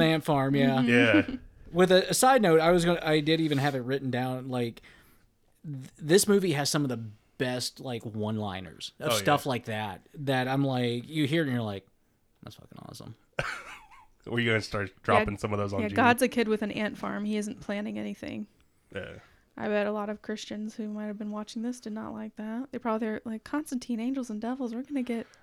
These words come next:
Speaker 3: Well, my
Speaker 2: <laughs>
Speaker 3: heavens.
Speaker 2: we're gonna get one thing. We did not get that thing."
Speaker 3: <laughs> Well, I never.
Speaker 1: The movie started, and the first thing, it, like, the first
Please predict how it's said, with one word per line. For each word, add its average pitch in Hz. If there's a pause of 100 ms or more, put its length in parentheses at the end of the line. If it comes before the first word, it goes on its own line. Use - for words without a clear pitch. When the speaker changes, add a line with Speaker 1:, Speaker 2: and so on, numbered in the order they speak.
Speaker 3:
Well, -
my 349
Speaker 2:
<laughs> 294
Speaker 3:
heavens. -
Speaker 2:
we're 254
gonna 262
get 247
one 269
thing. 254
We 214
did 202
not 269
get 277
that 214
thing." 247 (100)
Speaker 3:
<laughs> -
Well, 175
I 185
never. 165 (800)
Speaker 1:
The 160
movie 247
started, 143
and 127
the 139
first 170
thing, 170
it, 147
like, 139
the 123
first 151